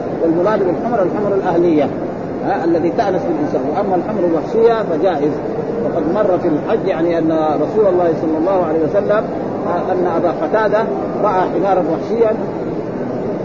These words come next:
وذهب خلفه وطعن وأتى به، آه، بعد ما ذبحه ووزع لأصحاب رسول الله، فبعضهم قال: "نأكل"، وبعضهم قال: "ما نأكل". ثم لما سألوا رسول الله صلى الله عليه وسلم قال: "هل أحد منكم أمر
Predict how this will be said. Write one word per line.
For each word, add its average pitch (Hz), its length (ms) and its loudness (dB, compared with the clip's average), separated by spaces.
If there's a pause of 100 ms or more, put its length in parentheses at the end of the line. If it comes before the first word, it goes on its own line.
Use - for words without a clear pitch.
(720)
وذهب 202 300 2 (140)
خلفه 220 380 2
وطعن 220 420 0
وأتى 185 540 2
به، 185 200 2 (460)
آه، 151 240 0 (160)
بعد 165 120 -2
ما 151 320 2
ذبحه 220 280 2
ووزع 180 460 2
لأصحاب 180 440 0
رسول 170 280 0
الله، 147 80 0 (100)
فبعضهم 180 360 2
قال: 165 180 4
"نأكل"، 196 360 0
وبعضهم 175 360 2
قال: 165 100 0
"ما 160 180 0
نأكل". 220 360 0 (360)
ثم 214 140 0
لما 180 300 2
سألوا 185 240 2
رسول 170 320 0
الله 175 120 2
صلى 143 240 0 (440)
الله 196 100 0
عليه 175 120 4
وسلم 202 100 0
قال: 185 100 2
"هل - 0 - (120)
أحد 208 160 0
منكم 185 460 0
أمر 208 180 2